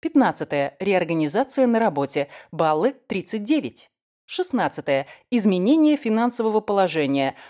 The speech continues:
Баллы тридцать восемь. Семнадцатое. Смерть близкого друга. Баллы тридцать семь.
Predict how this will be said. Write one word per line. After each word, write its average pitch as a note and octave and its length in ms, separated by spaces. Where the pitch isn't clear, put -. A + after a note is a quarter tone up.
Баллы D#3+ 420
тридцать C4 440
восемь. C3+ 480
Семнадцатое. A3+ 720
Смерть A3+ 380
близкого G3+ 500
друга. F#3 480
Баллы D#3+ 360
тридцать C4+ 500
семь. A2 320